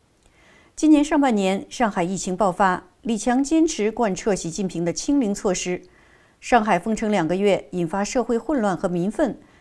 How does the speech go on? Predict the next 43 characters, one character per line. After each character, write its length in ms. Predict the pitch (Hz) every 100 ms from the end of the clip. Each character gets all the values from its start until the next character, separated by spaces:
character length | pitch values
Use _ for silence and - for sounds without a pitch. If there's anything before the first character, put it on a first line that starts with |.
| _
并 140 | 349 311
使 160 | 254
得 220 | 233 233
上 200 | 247 254
海 140 | 233 190
第 140 | 269
二 120 | 311
季 160 | 247 247
度 140 | 220
经 220 | 185 220 226
济 200 | 220 175
萎 200 | 175 151
缩 300 | 151 208 214
近 240 | 214 220
百 180 | 160 160
分 160 | - 220
之 160 | 240
十 240 | 254 - 170
四。 360 | - - 262 - _ _ _ _ _ _ _ _ _
澳 100 | 302
大 100 | 330
利 120 | 320 330
亚 140 | 285
国 160 | 240 247
立 140 | 262
大 160 | 254 226
学 300 | 220 208 220
台 320 | - 185 196
湾 320 | 220 220 214
研 200 | 175 175
究 240 | - 233
项 300 | 233 - 226
目 180 | 202 208
任 220 | 180 226
教 240 | 180 226 185
的 260 | 180 160
政 220 | 156 254 214
治 180 | 220
学 280 | 190 - 170
家 280 | 170 214 208
宋 280 | 208 311 240
文 240 | 190 254
迪 300 | 247 208 254